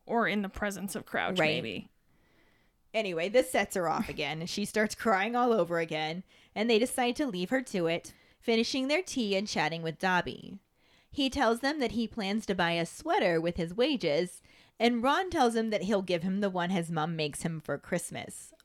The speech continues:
Speaker 2: much to Dobby's delight.
Speaker 1: Aww. Like all of us, Ron has fallen in love with Dobby.
Speaker 2: Mm-hmm.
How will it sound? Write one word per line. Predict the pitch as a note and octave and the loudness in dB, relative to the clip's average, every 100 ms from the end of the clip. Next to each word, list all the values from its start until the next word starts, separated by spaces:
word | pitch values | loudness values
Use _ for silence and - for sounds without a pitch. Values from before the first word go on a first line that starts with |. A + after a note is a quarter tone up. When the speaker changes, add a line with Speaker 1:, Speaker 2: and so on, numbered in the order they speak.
| _ | _
Speaker 2:
much | G3+ G3+ F#3 - | 0 2 2 -2
to | G3+ | -2
Dobby's | F3 D3+ C3+ C#3 F#3 | 2 2 2 -4 -4
delight. | D#3 C3 F#2+ - - | -2 -2 -4 -10 -6
Speaker 1:
Aww. | C#4+ C4+ G3 D#3+ D#3+ A#3+ D#4+ G4+ A#4 B4 C5+ C#5+ - _ _ - | 0 2 4 2 2 4 6 6 6 4 2 -2 -8 _ _ -8
Like | A3 A3 A3 - | 0 2 2 0
all | A#3+ D#4 | 2 4
of | D#4+ | 4
us, | D4 D4 D4 - - _ | 4 4 0 -6 -10 _
Ron | G3+ G#3+ A3+ | 4 6 6
has | A3 G3+ | 4 2
fallen | G#3 G3+ G3 | -2 -4 -4
in | F#3 G3 | -4 2
love | A3 A3 | 2 2
with | G#3+ A3+ - | 0 -4 -4
Dobby. | E3+ E3 F3 E3+ E3+ _ A#3+ | -6 -6 -8 -12 -14 _ -8
Speaker 2:
Mm-hmm. | A#3+ B3+ A3 | -6 -4 -6